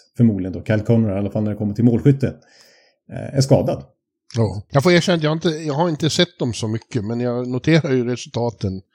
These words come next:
Speaker 1: Mm.
Speaker 2: och, eh, att det är väldigt många som bidrar på olika sätt, eh, eh,
Speaker 1: Ja.
Speaker 2: Axel Jonsson Fjällby har varit bra på slutet. Han spelar ju vanlig, eh, i fjärde kedjan, men,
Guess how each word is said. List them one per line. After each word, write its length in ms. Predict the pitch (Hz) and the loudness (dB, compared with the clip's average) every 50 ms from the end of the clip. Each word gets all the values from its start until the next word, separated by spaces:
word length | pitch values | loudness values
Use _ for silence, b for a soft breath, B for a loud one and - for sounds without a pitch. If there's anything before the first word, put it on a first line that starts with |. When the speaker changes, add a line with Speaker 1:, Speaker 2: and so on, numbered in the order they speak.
| B B B B B B B | B B B B B B B
Speaker 1:
Mm. 100 | 101 90 113 | -10 -6 -4
Speaker 2:
och, 380 | 120 113 - _ _ _ - | -4 -6 -6 _ _ _ 0
eh, 260 | 123 113 113 110 107 107 - _ _ _ _ _ _ _ _ _ - - - | 2 2 2 2 0 -4 -8 _ _ _ _ _ _ _ _ _ -16 -8 -6
att 140 | 131 117 - | -6 -2 0
det 60 | 139 | 2
är 40 | 131 | 4
väldigt 220 | 127 127 131 123 | 4 4 4 4
många 240 | 127 127 131 131 123 | 2 -2 -2 -2 -2
som 200 | - 127 117 110 | -2 -2 -2 -2
bidrar 360 | 117 120 127 127 123 127 117 | 0 0 0 0 -2 -2 -4
på 120 | 101 - 110 | -4 -4 -4
olika 280 | 110 110 104 - 104 | -4 -4 -4 -4 -4
sätt, 340 | 95 - 107 98 _ _ - | -4 -4 -6 -8 _ _ -6
eh, 60 | 107 101 98 98 - _ _ _ _ _ _ _ _ _ _ _ _ _ _ - | -4 -4 -4 -6 -10 _ _ _ _ _ _ _ _ _ _ _ _ _ _ -10
eh, 720 | 131 123 117 104 104 104 104 101 104 104 104 101 98 98 - _ _ _ 107 - _ _ _ - _ | -8 -8 -8 -8 -8 -10 -10 -10 -12 -14 -14 -14 -16 -16 -16 _ _ _ -20 -20 _ _ _ -20 _
Speaker 1:
Ja. 240 | - 98 95 95 98 - | -12 -10 -10 -10 -4 -2
Speaker 2:
Axel 300 | 135 131 - - 156 147 | -2 -2 0 0 2 2
Jonsson 260 | 147 143 - 151 131 | 2 2 0 -2 -2
Fjällby 440 | - - 131 139 160 165 131 110 101 | 0 2 4 4 4 2 2 -2 -4
har 180 | 98 101 110 | -4 -4 -6
varit 760 | 101 101 104 104 101 101 101 101 98 101 110 117 127 127 123 113 | -6 -6 -6 -4 -4 -4 -4 -6 -6 -8 -10 -12 -12 -8 -4 -4
bra 220 | 117 104 98 92 | -2 -2 -4 -6
på 80 | 101 98 | -8 -6
slutet. 360 | - 117 104 95 - 98 90 - | -4 -4 -4 -4 -6 -8 -8 -6
Han 140 | 104 107 127 | -6 -6 -6
spelar 260 | - - 156 139 135 | -6 -6 -4 -2 -2
ju 80 | 127 120 | -2 -2
vanlig, 320 | 117 120 123 127 127 127 123 120 123 123 | -2 -4 -6 -4 -4 -4 -4 -4 -4 -6
eh, 240 | 120 117 117 117 120 104 101 104 123 123 104 - - - 135 | -8 -10 -10 -12 -14 -18 -18 -18 -18 -20 -20 -18 -12 -8 -6
i 180 | 127 123 120 110 | -6 -4 -6 -6
fjärde 320 | - - 117 113 117 120 113 | -4 -2 0 0 0 0 -2
kedjan, 440 | - 127 117 110 107 107 98 104 | 0 0 2 2 2 0 -2 -2
men, 180 | 104 107 107 101 | -4 -6 -6 -8